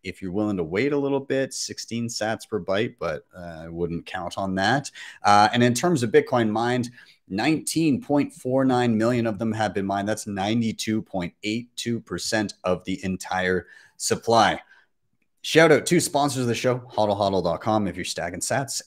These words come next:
and you have some priorities in mind, like peer-to-peer trading, instant self-custody, no K Y C, you can get it all here. Sign up with nothing more than an email address,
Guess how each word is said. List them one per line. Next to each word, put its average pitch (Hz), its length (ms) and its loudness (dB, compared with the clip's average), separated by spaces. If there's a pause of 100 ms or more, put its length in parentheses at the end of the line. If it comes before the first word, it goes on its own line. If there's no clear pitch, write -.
and 95 400 -2
you 92 60 -6
have 92 140 -4
some 95 120 -10
priorities 95 400 -4
in 92 80 -6
mind, 92 240 -4
like 85 240 -8
peer-to-peer 90 400 -6
trading, 98 380 -4 (260)
instant 104 340 -2
self-custody, 98 800 -2
no 90 160 -2
K 101 220 -2
Y 95 180 2
C, 92 400 -2 (220)
you 92 80 -4
can 92 180 -2
get 107 160 4
it 104 120 0
all 95 140 4
here. 95 300 2
Sign 131 300 4
up 123 100 2
with 113 80 0
nothing 110 260 2
more 101 160 2
than 90 140 -2
an 87 80 -6
email 107 300 2
address, 104 420 2